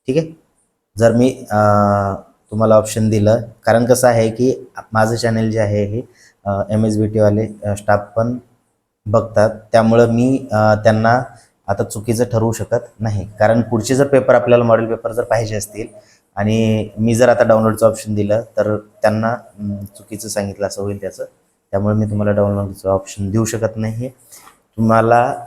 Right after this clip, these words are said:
अ, रिक्वेस्ट करतो की, तुम्ही त्याचा, अ, नोट करून तुम्ही काढू शकता किंवा त्याचे स्क्रीनशॉट पण काढू शकता तुम्ही, है ना.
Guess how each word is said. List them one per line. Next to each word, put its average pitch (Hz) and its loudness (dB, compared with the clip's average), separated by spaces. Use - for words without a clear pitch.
अ, 101 0
रिक्वेस्ट 117 0
करतो 117 2
की, 135 -4
तुम्ही 131 0
त्याचा, 131 4
अ, 104 2
नोट 123 4
करून 131 2
तुम्ही 123 0
काढू 117 2
शकता 110 -8
किंवा 127 2
त्याचे 127 2
स्क्रीनशॉट 123 0
पण 127 -2
काढू 113 -2
शकता 95 -6
तुम्ही, 90 -12
है 123 -4
ना. 165 2